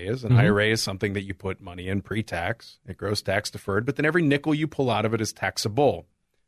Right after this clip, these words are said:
Speaker 1: A Roth I R A, you put in money after tax, but it grows tax deferred and everything is tax free. So if I said that you had equal investments and one of them, or let's say that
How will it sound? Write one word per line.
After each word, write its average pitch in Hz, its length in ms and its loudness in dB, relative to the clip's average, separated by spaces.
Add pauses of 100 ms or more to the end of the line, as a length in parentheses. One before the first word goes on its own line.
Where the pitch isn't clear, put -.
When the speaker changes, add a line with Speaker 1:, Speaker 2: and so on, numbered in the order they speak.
(120)
Speaker 1:
A 110 80 -2
Roth 131 360 2
I 95 160 0
R 85 140 -4
A, 90 160 -2
you 117 180 -4
put - 180 -6
in 98 80 -6
money 95 200 -4
after 156 280 -4
tax, 92 420 -6
but - 160 -8
it 110 60 -4
grows 95 240 0
tax 107 300 -2
deferred 113 260 -2
and 110 60 -2
everything 117 280 -2
is 120 120 -4
tax 113 300 -4
free. 110 380 -2 (520)
So 139 240 4
if 127 120 0
I 175 200 2
said 98 440 -4 (180)
that 98 140 -6
you 113 120 2
had 107 200 0
equal 175 480 0
investments 104 680 -2 (480)
and 113 300 0
one 180 220 4
of 117 160 2
them, 123 400 -10 (320)
or 117 160 -2
let's 139 240 2
say 147 100 4
that 127 100 2